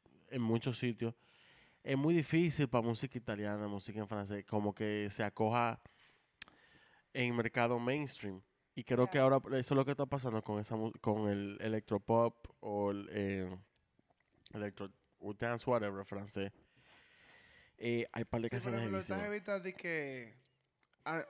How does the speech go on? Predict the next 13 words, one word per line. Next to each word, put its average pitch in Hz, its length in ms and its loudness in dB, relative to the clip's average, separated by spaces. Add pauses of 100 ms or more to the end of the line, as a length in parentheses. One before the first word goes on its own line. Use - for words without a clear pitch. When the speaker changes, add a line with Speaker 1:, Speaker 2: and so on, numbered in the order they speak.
Speaker 3:
Angeli, 160 760 -4
Angeli, 147 460 -10 (380)
I - 140 -10
don't 139 140 -8
know, 127 260 -12 (240)
I - 100 -12
don't 156 120 -2
know 175 160 -2
French, 127 440 -10
excúsame, 131 640 -8
en 117 80 -12
verdad. 113 340 -14
Speaker 2:
<laughs> 277 440 -10